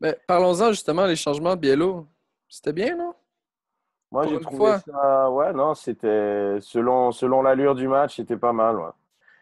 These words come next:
Speaker 2: C'était pas mal, mais après, tu me diras, il avait pas non plus une multitude d'options.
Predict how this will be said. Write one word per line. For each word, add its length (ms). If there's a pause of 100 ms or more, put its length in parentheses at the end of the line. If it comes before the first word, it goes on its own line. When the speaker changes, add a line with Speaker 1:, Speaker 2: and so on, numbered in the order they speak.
(240)
Speaker 2:
C'était 280
pas 160
mal, 220
mais 80
après, 220
tu 120
me 60
diras, 200
il 80
avait 200
pas 160
non 160
plus 180
une 240
multitude 720
d'options. 640